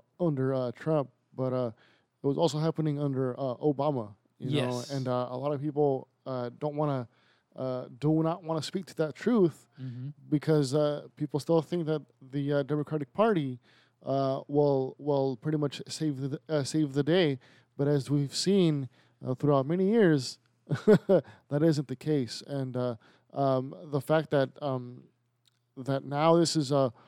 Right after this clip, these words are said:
Speaker 1: all up in our faces, a lot of people are now, uh, speaking out and, uh, jo-, joining various groups and, and trying to create, um, that support system,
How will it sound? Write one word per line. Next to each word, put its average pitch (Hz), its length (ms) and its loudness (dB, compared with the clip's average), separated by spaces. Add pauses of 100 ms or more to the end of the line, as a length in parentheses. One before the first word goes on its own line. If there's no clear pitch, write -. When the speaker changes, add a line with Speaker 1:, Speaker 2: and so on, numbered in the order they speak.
(320)
Speaker 1:
all 165 200 8
up 147 100 2
in 160 80 2
our 135 120 2
faces, 143 760 0
a 143 120 0
lot 151 140 2
of 147 100 -2
people 147 300 2
are 135 120 2
now, 139 440 2 (360)
uh, 127 120 -4
speaking 147 480 -4
out 151 400 4
and, 131 260 -6
uh, 127 140 -2
jo-, 135 260 -2 (240)
joining 151 380 2
various 143 640 0 (480)
groups 160 720 6
and, 139 360 -6
and 131 360 -10 (600)
trying 147 240 0
to 147 100 4
create, 147 640 0
um, 127 540 0 (1400)
that 143 120 -6
support 185 300 2
system, 143 520 -2